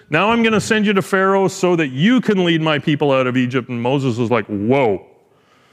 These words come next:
I was with you up until that point. <laughs> But,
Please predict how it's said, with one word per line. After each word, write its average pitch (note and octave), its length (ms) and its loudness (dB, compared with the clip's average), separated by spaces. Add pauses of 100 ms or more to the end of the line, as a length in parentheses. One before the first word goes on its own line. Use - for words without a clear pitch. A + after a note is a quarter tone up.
(760)
I C3+ 120 2
was E3 180 2
with A#3+ 180 2
you A3 100 4
up A3 120 0
until G#3 240 2
that D3+ 220 0
point. G#2 260 -2 (140)
<laughs> - 100 -4 (1800)
But, C3 300 0